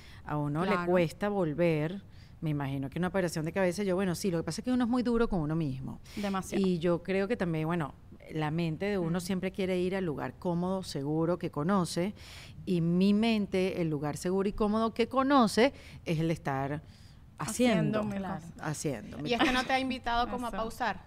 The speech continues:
Speaker 3: Decir como que tal vez esto me invita a
Speaker 2: Sí.
Speaker 3: pausar un
Speaker 1: Pausé,
Speaker 2: Ujú.
Speaker 1: yo sentí que pausé, estuve un mes metida en mi casa, o sea, aparte que a mí me dieron dos semanas de tal,
Speaker 2: De
Speaker 1: estuve,
Speaker 2: reposo.
Speaker 1: estuve, estuve, estuve como un mes y medio metida en mi casa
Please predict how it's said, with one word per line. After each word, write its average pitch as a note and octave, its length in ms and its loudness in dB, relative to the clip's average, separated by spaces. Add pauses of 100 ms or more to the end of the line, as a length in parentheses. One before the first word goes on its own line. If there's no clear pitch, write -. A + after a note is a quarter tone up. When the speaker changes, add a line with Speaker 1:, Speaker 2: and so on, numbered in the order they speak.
Speaker 3:
Decir F#3 280 -12
como G3+ 220 -10
que G3+ 100 -12
tal G3 160 -4
vez F#3+ 160 -6
esto A3 300 -8
me A#3 100 -8
invita F#3+ 380 -10
a G#3+ 140 -4
Speaker 2:
Sí. - 80 -6
Speaker 3:
pausar F3+ 260 -8
un F3 40 -6
Speaker 1:
Pausé, C#4 640 10 (200)
Speaker 2:
Ujú. B3 140 -2
Speaker 1:
yo G#3 140 6
sentí C4+ 360 2
que G#4 140 2
pausé, F3+ 720 2
estuve C#3+ 320 -6
un F3 160 -2
mes F3+ 180 2
metida G#3 300 0
en G#3+ 60 0
mi A3 80 -2
casa, E3+ 600 0 (340)
o E3+ 80 0
sea, E3+ 180 2
aparte E3 400 0
que G3 80 -2
a - 20 0
mí E3 100 0
me D#3 120 -2
dieron D#3 340 0
dos B2+ 160 -6
semanas D#3+ 460 -4
de D3 240 -4 (420)
tal, F3 240 4
Speaker 2:
De F#3+ 80 0
Speaker 1:
estuve, G3 240 0
Speaker 2:
reposo. G3+ 260 2
Speaker 1:
estuve, A3+ 440 0
estuve, C4+ 260 -4
estuve D#4 520 -6
como A3+ 260 -2
un A3+ 100 -2
mes C4+ 160 -2
y D4 60 -2
medio D#4+ 340 -4
metida G#3 280 -2
en B3 60 -2
mi C#4+ 80 -4
casa C4 480 -4